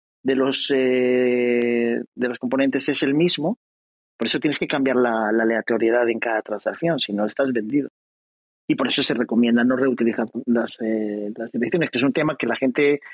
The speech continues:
escucha pero no entiende muy bien por qué. Y es precisamente por eso, para evitar que a lo mejor por cualquier fallo del,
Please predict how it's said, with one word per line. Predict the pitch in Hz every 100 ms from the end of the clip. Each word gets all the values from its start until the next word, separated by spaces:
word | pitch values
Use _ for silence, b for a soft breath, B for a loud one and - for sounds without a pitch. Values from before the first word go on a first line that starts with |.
| -
escucha | 127 - 143 165
pero | 139 123
no | 135
entiende | 143 151 139
muy | 123
bien | 117 104
por | - -
qué. | 165 - _ _ _
Y | 135
es | 123
precisamente | 135 123 143 131 104
por | 110
eso, | 135 - 113
para | - 110
evitar | 110 107 117 120
que | 135 131 131
a | 123
lo |
mejor | 123 120 143
por | - 107
cualquier | 107 113 107
fallo | 127 123 123
del, | 123 123 123